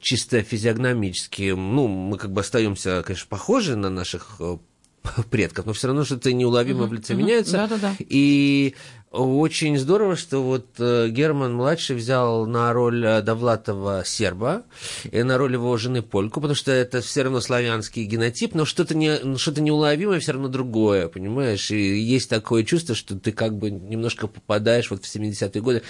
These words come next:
Speaker 1: когда всё равно другие были лица, другая
Speaker 2: Точно.
Speaker 1: была одежда, всё было другое. Вот. А во второстепенных ролях у него играют просто звёзды, играет Ходченкова, играет Козловский, там, и так далее, так далее.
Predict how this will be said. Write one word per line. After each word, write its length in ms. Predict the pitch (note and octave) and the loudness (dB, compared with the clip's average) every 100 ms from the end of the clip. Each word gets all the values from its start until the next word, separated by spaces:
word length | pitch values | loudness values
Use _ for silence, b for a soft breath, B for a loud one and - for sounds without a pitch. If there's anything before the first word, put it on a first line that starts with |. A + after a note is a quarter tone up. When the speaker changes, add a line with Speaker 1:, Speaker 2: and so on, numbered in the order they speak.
| B | B
Speaker 1:
когда 100 | A2 | -4
всё 120 | - C3 | 0 2
равно 140 | D3+ | 2
другие 320 | C#3+ C3+ A#2+ | 0 0 -2
были 180 | G#2+ A2 | -2 0
лица, 320 | A2 A2 A2 | 0 -2 -4
другая 380 | G#2 A2 A2 A#2 | -2 -2 2 2
Speaker 2:
Точно. 40 | A#2 | 2
Speaker 1:
была 200 | A#2 A2+ | 2 0
одежда, 320 | A2 A2 G#2 | 0 -4 -6
всё 160 | - A#2+ | -6 -6
было 180 | A2+ A2+ | -2 0
другое. 480 | A2 G#2 F#2 F2 - B B B B - | -2 -2 -4 -6 -10 B B B B 0
Вот. 220 | B2+ A#2+ | 2 2
А 140 | A#2+ | 0
во 80 | C3 | -2
второстепенных 720 | C#3 F3 D3+ - D3 C4 C4 | 0 0 -2 -4 -2 0 0
ролях 260 | F#3+ D3 C3 | 2 0 0
у 20 | |
него 240 | C3+ D3+ | -2 0
играют 300 | D3 C3 A2 | 2 2 0
просто 280 | G2+ G2 F#2 | -2 -8 -8
звёзды, 500 | E2 F2+ D#3+ D#3+ A#2 | -8 0 2 2 -2
играет 240 | G#2 F#2 E2 | -4 -4 -6
Ходченкова, 640 | - D#3 D#3 B2+ A2+ G#2 | 0 0 0 -6 -6 -4
играет 280 | G2 F#2 E2+ | -2 -2 -4
Козловский, 840 | - F2 F#2+ D#3 D3+ - B2 A2+ | -8 -8 0 2 2 -2 -6 -6
там, 200 | G2 F#2 F2 | -4 -8 -6
и 20 | |
так 160 | F#2+ | -8
далее, 160 | F2+ D#2+ | -8 -8
так 140 | F#2 G#2+ | -6 0
далее. 180 | F3+ | -2